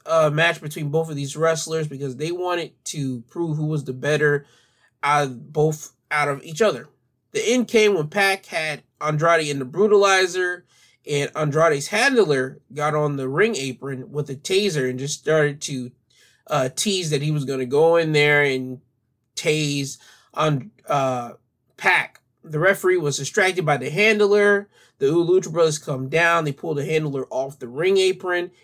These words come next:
and they super kick the handler. And this allows Chavo to come in and just hit Pac in the back with an iPad. And now Pac is laid out on the ring. He's exhausted, and Andrade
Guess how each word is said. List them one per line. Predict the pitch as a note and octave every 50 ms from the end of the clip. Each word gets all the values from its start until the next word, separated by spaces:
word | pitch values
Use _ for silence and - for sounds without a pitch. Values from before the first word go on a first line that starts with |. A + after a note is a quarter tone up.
| -
and | - B2+ C3
they | C#3
super | D3 - C#4 D4+ G4+ C#4
kick | A3+ - G#3 - - -
the | D3 C3+
handler. | D#3+ F#3+ A#3+ C#4+ B3 E3 C3 B2 A2+ A2+ A#2+ _ _ _ _ _ _ _ _ _ -
And | - B2+ C3
this | D#3+ A#3+ C4 -
allows | - - D#3+ D#3+ D#3+ D#3+ D#3+ -
Chavo | - - F3+ F#3 F#3 E3 D#3+ D3+
to | C#3 C3
come | - - G#3 G#3 G#3+ G#3+ F#3+
in | F3+ F3 E3
and | D3+ C#3 C3
just | B2+ C3+ C3 C3+ - - -
hit | _ - - - C4 - - _ _ _
Pac | - - E3+ D#3 D3+ D#3 D#3 - _
in | - C#3+ C#3
the | C3+ C3
back | D3 D#3 E3 E3 E3+ D#3+ -
with | D#3 C#3+ A#2+
an | B2 C3
iPad. | C#3+ D#3 F3+ G3 F#3+ D3+ D#3 D#3 B2+ B2 A#2+ A#2+ - _ _ _ _ _ _ _ _ _ _ -
And | - C3+ C3+
now | C#3+ D3 C#3 C3
Pac | - - F3+ E3+ F3 F3 D#3+
is | E3 D3 C#3 C#3
laid | C3 D3 D#3 E3+ D#3+ D#3+
out | D#3+ D#3 D3+ D#3
on | D3 C#3
the | C3+
ring. | C3+ C#3 D3 D3+ D#3 D3+ D3
He's | C#3+ C#3+ B2+
exhausted, | C3 B2+ A#2 B2 B2+ D3 D3 D#3 D#3+ D3+ - - D#3 D3+ C#3+ A2+
and | B2 B2+ B2 B2
Andrade | B2 B2+ B2+ B2+ A2+ D3+ D#3+ D#3+ D#3 D#3 D#3 D3+ D3 -